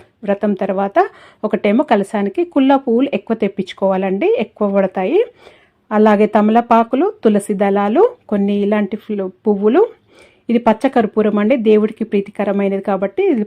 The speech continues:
పచ్చ కర్పూరం తెప్పించాను. అలాగే పసుపు, కుంకుమ, గంధము, అక్షింతల కోసం ఇలా బియ్యం తీసి పెట్టాను. వత్తులు,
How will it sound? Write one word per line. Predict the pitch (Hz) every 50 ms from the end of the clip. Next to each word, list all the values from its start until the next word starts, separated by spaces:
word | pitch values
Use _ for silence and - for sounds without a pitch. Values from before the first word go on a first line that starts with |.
| - -
పచ్చ | 196 - - 196 -
కర్పూరం | 196 196 196 - 208 196 196 190
తెప్పించాను. | - 190 185 - 202 196 - - 202 190 254 370 453 - - _ _ _ _ _ -
అలాగే | 190 196 190 190 180 196 185 185 214 - -
పసుపు, | 196 185 - - _ _ 220 208 214 214 -
కుంకుమ, | - 202 190 180 - 196 185 190 185 190 196 180 165 190
గంధము, | 180 180 180 180 202 190 196 202 202 202 214 - - - - - - _ -
అక్షింతల | 220 - - - 277 254 233 220 208 208 - 208
కోసం | 202 196 - 294 339 392
ఇలా | 254 214
బియ్యం | 190 185 196 180 202 196
తీసి | 190 190 185 180 - - -
పెట్టాను. | 185 180 - 190 190 196 240 339 427 440 - _ - 202
వత్తులు, | 190 208 196 202 _ - 220 233 269